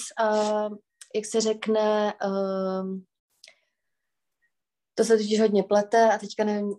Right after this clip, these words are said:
český slovo, utopit se. Also betrinken je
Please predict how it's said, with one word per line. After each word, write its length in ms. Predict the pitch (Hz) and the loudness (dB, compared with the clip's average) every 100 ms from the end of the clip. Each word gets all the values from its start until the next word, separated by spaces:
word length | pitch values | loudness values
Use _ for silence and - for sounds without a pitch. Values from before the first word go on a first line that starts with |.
| _ | _
český 380 | - 208 - 170 | -12 -12 -12 -14
slovo, 560 | - 214 214 214 208 - | -4 0 2 2 0 -2
utopit 480 | 220 254 247 170 | 0 0 2 -2
se. 200 | - 156 151 _ _ _ _ | -4 -12 -12 _ _ _ _
Also 160 | 196 196 | -4 0
betrinken 640 | 214 220 226 226 226 247 | 0 2 2 2 0 -2
je 280 | 240 185 - | 0 -2 -4